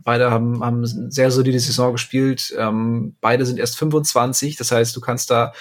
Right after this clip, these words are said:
ganz entspannt, äh, weiß ich nicht, vier Jahresverträge um dich schmeißen. Ähm, dazu eben mit Trey Brown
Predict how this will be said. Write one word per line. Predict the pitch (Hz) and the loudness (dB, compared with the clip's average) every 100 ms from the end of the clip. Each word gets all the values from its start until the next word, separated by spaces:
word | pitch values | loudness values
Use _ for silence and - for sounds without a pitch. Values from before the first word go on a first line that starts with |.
| - - - | -18 -20 -8
ganz | - 156 180 | 0 0 0
entspannt, | 143 - 139 147 147 - | -2 2 2 2 -4 -8
äh, | - 127 127 127 123 | -2 2 4 4 0
weiß | 131 127 | -2 0
ich | 120 | 0
nicht, | 117 117 135 131 | -2 -4 -8 -8
vier | 135 | -2
Jahresverträge | 127 123 123 120 123 117 117 | 2 2 2 0 0 0 -2
um | 120 | -2
dich | 117 | -2
schmeißen. | - 120 117 143 - - _ _ _ | 0 0 0 -4 -10 -20 _ _ _
Ähm, | 117 117 117 117 117 - | 0 2 2 -2 -2 -2
dazu | 123 - 135 | 0 0 0
eben | - 127 120 | 0 0 0
mit | 120 120 | 0 2
Trey | 123 | 2
Brown | 120 117 113 117 120 | 4 4 4 2 -2